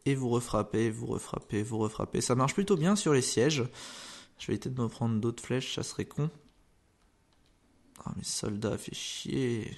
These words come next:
fais chier, fais chier. Bon, de toute façon, la tour de siège, elle est bientôt arrivée. Ça me fait quand même chier de perdre mes soldats. Parce que je, j'ai vraiment, j'en chie pour les faire, hein.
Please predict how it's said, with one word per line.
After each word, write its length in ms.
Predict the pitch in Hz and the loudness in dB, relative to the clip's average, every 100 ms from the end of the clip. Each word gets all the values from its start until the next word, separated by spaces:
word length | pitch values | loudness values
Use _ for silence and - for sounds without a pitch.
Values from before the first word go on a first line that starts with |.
| - | -8
fais 140 | - | -6
chier, 200 | - - | -4 -4
fais 180 | - 131 | -2 -4
chier. 960 | 127 - 147 147 143 139 127 120 120 - - - | -4 -4 -2 0 2 2 2 0 -2 -4 -8 -8
Bon, 60 | |
de 1300 | - - - - - _ _ - - - - - - | -8 -8 -12 -16 -20 _ _ -20 -16 -14 -12 -14 -10
toute 100 | - 113 | -2 0
façon, 240 | 113 147 | 2 4
la 120 | 120 | 4
tour 220 | 117 131 | 2 0
de 100 | 113 | 0
siège, 300 | 117 - 135 | 2 2 4
elle 120 | 123 107 | 2 0
est 60 | |
bientôt 400 | 104 117 117 143 | -2 -2 0 0
arrivée. 580 | 131 127 120 123 135 - - _ _ _ _ _ _ - _ - - _ - | 0 0 0 0 0 -4 -20 _ _ _ _ _ _ -20 _ -20 -20 _ -18
Ça 160 | - 123 | -8 -4
me 40 | |
fait 120 | 110 | -2
quand 100 | 104 | 0
même 200 | 139 131 | 2 2
chier 260 | 131 - 131 | 0 0 -2
de 40 | |
perdre 220 | 131 113 113 | 0 0 2
mes 100 | 110 | 2
soldats. 440 | - 107 110 113 - - - _ _ _ _ _ _ - _ - | 0 -2 0 -2 -4 -18 -20 _ _ _ _ _ _ -20 _ -6
Parce 140 | - 113 | -6 -6
que 160 | - | -2
je, 300 | 107 104 104 | 0 2 2
j'ai 120 | 101 101 | 2 2
vraiment, 680 | 107 127 131 131 120 113 110 - 135 | 2 2 0 0 0 -2 -2 -4 -2
j'en 200 | 110 110 | 0 0
chie 320 | - - 147 | -2 -4 -6
pour 200 | - 110 | -4 -4
les 80 | 107 | -4
faire, 260 | - 107 | -4 -4
hein. 120 | 117 | -6